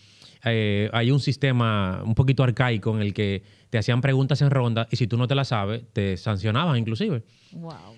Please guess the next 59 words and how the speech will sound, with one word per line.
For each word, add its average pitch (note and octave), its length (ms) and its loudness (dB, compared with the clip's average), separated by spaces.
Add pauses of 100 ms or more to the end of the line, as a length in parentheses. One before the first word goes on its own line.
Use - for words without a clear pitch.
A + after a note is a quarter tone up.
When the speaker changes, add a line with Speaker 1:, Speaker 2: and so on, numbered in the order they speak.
(120)
Speaker 1:
Y, A#2+ 500 2
y B2 120 0
yo C3 120 4
recuerdo D#3 360 2
que D3+ 80 0
alguien D3+ 220 2
me D#3+ 120 2
dijo, B2 300 4
"Esos E3+ 200 2
no G#3+ 60 4
son F#3+ 180 2
los E3 80 4
mejores G2 280 0
médicos. E2 400 -8 (920)
El C3+ 120 2
mejor D3+ 280 2
médico D3+ 340 2
es C3+ 40 2
el B2+ 40 -2
que D3 100 0
te D3 100 2
dice, A#2 460 0
'Mira, C#3+ 220 2
yo B2+ 120 2
no F3 100 4
recuerdo E3+ 360 2
eso, D3+ 140 2
lo B2+ 80 4
voy B2+ 120 2
a C#3+ 40 2
investigar D#3+ 320 2
y D3+ 40 2
lo C3 60 2
discutimos F#2+ 400 -4
juntos'". E2 280 -10
Speaker 2:
Uh. F#3+ 640 -10 (640)
Speaker 1:
Y D#3 60 0
yo F3+ 140 2
eso C#4 120 -2
me C4 120 2
quedó A#3 180 2
muy B3 160 4
grabado C#3 640 2
y D#3+ 140 4
después D#3+ 300 2
lo B3 60 -2
Speaker 2:
Eso G#3 80 0
es C3+ 40 -2
Speaker 1:
vi B3+ 140 2
en C#4+ 60 2
Speaker 2:
cierto. E3 180 2
Speaker 1:
el D3 80 4
mundo E3 240 4
empresarial, C#3+ 520 2
en C3+ 60 0
el B2+ 80 2
Speaker 2:
Ujú. B2+ 60 0
Speaker 1:
mundo C#3 180 2
personal. A2+ 440 -2